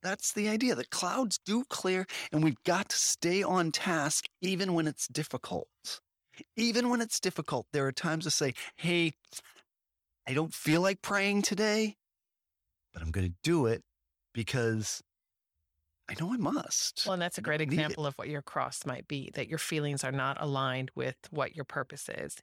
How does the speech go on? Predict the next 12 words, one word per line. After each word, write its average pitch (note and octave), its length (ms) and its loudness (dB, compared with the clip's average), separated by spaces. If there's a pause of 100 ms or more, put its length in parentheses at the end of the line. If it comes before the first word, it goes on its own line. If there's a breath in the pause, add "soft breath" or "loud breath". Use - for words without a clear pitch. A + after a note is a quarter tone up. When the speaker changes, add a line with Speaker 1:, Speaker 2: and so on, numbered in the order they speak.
Speaker 2:
And F3 140 -2
that's F3+ 260 -4
why E3 260 -4
your D3 340 -4
goals C#3+ 440 -2
and C#3 140 -6
writing C#3+ 280 -2
them C#3 120 2
down C3+ 300 -4
are C3 140 -8
so C3+ 580 -2
important, C#3 720 -6